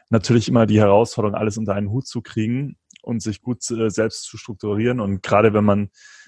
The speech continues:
von der Veranlagung, glaube ich, eher so wie ich, äh, eher kreativ, ähm,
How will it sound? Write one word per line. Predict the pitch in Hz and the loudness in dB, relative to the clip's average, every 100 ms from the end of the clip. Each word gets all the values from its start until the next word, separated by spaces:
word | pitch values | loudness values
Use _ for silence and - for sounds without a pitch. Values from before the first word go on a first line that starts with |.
| _ | _
von | - | 0
der | 117 | 0
Veranlagung, | 110 90 123 120 117 113 113 | 2 -2 2 4 4 2 0
glaube | 104 104 110 | 4 4 2
ich, | - | 2
eher | 107 104 | 2 2
so | 107 101 | 0 -4
wie | 104 87 | -2 -2
ich, | 107 - | -4 -6
äh, | 92 98 - | -2 -2 0
eher | 101 98 | 0 0
kreativ, | - - 113 110 - - 120 113 - - | -6 -4 0 0 -2 -4 -4 -4 -8 -6
ähm, | 104 98 101 | -6 -6 -8